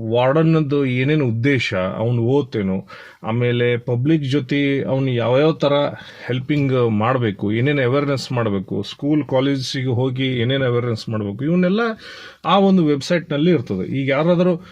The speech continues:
ಹೊಸದಾಗಿ ಸೇರ್ಕೋಬೇಕಪ್ಪ ಅಂತಂದ್ರೂ ಸಹಿತ ಅವ ಅದನ್ನೆಲ್ಲ ನೋಡ್ಕೊಂಡು,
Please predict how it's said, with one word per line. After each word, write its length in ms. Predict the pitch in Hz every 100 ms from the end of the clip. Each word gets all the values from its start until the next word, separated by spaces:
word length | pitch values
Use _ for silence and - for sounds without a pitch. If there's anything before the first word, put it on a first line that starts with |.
| - - -
ಹೊಸದಾಗಿ 520 | 127 127 190 208 220
ಸೇರ್ಕೋಬೇಕಪ್ಪ 640 | 202 180 185 175 165 -
ಅಂತಂದ್ರೂ 520 | 135 135 120 113 160
ಸಹಿತ 320 | 220 131 104 113 160 202 - - - - - - - -
ಅವ 200 | - 180 208 202 185 175 165 156
ಅದನ್ನೆಲ್ಲ 720 | 143 156 156 143 170 180 165
ನೋಡ್ಕೊಂಡು, 960 | 143 131 143 151 214 214 143 113 135 -